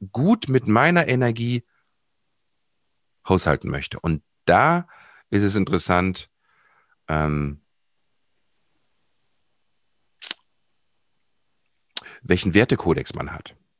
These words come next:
Also das ist, das finde ich auch sehr, sehr spannend, dass man sich, dass man sich mal die Zeit nimmt zu überlegen, was sind eigentlich grundsätzlich meine Hauptwerte in meinem Leben, in meinem Leben. Nicht das, was die Gesellschaft meint,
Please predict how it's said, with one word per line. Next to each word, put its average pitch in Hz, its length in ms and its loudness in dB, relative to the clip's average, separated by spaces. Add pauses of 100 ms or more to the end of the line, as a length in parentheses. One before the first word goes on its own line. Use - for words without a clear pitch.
(1080)
Also 87 280 0
das - 340 0
ist, - 240 -4
das - 360 0
finde 131 180 2
ich - 80 -2
auch 95 120 4
sehr, 92 220 4
sehr 71 140 -2
spannend, 67 320 -6
dass 73 160 -6
man 82 120 2
sich, 80 280 -4 (320)
dass - 160 -4
man 90 100 2
sich 90 180 -4
mal 95 60 2
die 90 120 -2
Zeit 101 320 0
nimmt 107 240 0
zu - 100 -6
überlegen, 90 480 -2
was - 180 -4
sind 139 200 -8
eigentlich 92 420 -4
grundsätzlich - 760 -8
meine 85 260 -4 (420)
Hauptwerte 110 920 2
in 73 140 -8
meinem 65 280 -8
Leben, 64 320 -12
in 87 180 -2
meinem 117 560 4
Leben. 73 420 -4 (400)
Nicht 147 380 4
das, 90 200 4
was 87 240 2
die 85 140 -8
Gesellschaft 82 600 0
meint, 69 420 -2